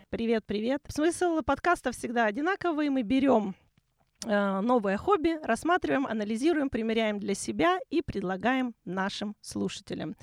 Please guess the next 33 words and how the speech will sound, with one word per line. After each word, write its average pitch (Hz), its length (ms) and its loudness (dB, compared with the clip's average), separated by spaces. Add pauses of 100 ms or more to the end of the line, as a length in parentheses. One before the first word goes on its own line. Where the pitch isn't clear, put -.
(320)
И 254 100 4
сегодня 320 580 8
мы 247 120 4
пробуем 269 400 4
подступиться 247 760 0 (220)
вот, 220 240 4 (540)
ну, 277 260 8
вот - 220 2
к - 100 -8
небо-, 320 320 6
к - 80 -4
необъятному 285 1040 6
во 226 160 4
всех - 320 0
смыслах 220 580 0
хобби. 180 540 -2 (460)
Э, 190 300 2
хобби 311 300 6
выпуска 214 640 4
«Путешествия» 247 920 2 (260)
и 302 260 4
акцент 359 920 2
мы 196 140 -2
сделаем 180 520 -4
на 170 220 -8
путешествиях 190 800 -4
по 202 200 0
России. 190 500 -6 (280)
Теперь 202 180 -4
понятно, 214 420 0
да, 196 120 2
почему - 340 -6
необъятное? 180 680 -4